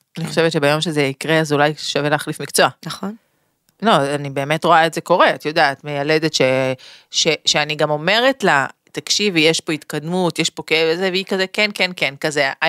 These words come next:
Speaker 1: I know better". ובסופו של דבר, אה, יולדת כמעט
Speaker 2: זה
Speaker 1: ילדה
Speaker 2: גם
Speaker 1: במיון.
Speaker 2: אישיות של אנשים, אני חושבת, אבל גם.
Speaker 1: נכון, זה גם ממש לא הרוב.
Speaker 2: כן.
Speaker 1: ממש, ממש, ממש לא הרוב.
Speaker 2: כן.
Speaker 1: בואי, נ-, נשים שהולכות להיות אחו-, אחיות, לומדות סיעוד, כאילו צריך לבוא,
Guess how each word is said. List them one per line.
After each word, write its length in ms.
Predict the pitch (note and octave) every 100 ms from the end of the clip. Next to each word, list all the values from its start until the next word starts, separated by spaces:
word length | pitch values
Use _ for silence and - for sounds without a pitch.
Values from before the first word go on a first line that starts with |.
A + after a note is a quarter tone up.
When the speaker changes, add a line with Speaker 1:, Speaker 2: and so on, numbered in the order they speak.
| E3+
Speaker 1:
I 120 | F3+ F#3+
know 120 | F#3
better". 380 | F3 E3 C3+ C#3 C3 _ _ _ _ -
ובסופו 720 | D3 D#3+ D3+ D3 C#3 - D3+
של 80 | C#3
דבר, 120 | C3
אה, 220 | C3 B2+ B2+
יולדת 280 | C3+ C#3 -
כמעט 140 | C#3
Speaker 2:
זה 60 | G3
Speaker 1:
ילדה 100 | -
Speaker 2:
גם 60 |
Speaker 1:
במיון. 140 | - D3
Speaker 2:
אישיות 240 | G#3 A3
של 140 | B3
אנשים, 380 | G#3+ D#3+ - D#3+
אני 120 | D3+
חושבת, 500 | C#3 - - C#3 -
אבל 80 | - - D3+
גם. 80 | -
Speaker 1:
נכון, 340 | F3+ F3 F4 F#3 - _ _
זה 140 | - F3
גם 220 | E3 D#3 -
ממש 420 | D#3 D3+ E3 -
לא 80 | E3+
הרוב. 320 | D3+ F3 D3 B2 _ _ _
Speaker 2:
כן. 160 | E3+ D#3+
Speaker 1:
ממש, 280 | F3 F#3 -
ממש, 260 | F3 F3+
ממש 260 | F3 E3 F3+
לא 60 | D#3+
הרוב. 380 | D#3 F#3+ F3 C3+
Speaker 2:
כן. 100 | D#3
Speaker 1:
בואי, 260 | F#3+ C#3
נ-, 320 | C#3 C#3+ C#3 C#3+
נשים 240 | - F3+
שהולכות 300 | F#3+ F3 F3
להיות 220 | F#3 G#3 -
אחו-, 320 | - - F#3
אחיות, 580 | D3 - C#3+ G#3 F#3+ - -
לומדות 280 | C3 C3 F3+
סיעוד, 600 | - D3+ - G3+ G#3+ D3 -
כאילו 200 | E3+ D3+
צריך 320 | - F3+ -
לבוא, 520 | F#3 D3+ A3 A3+ G#3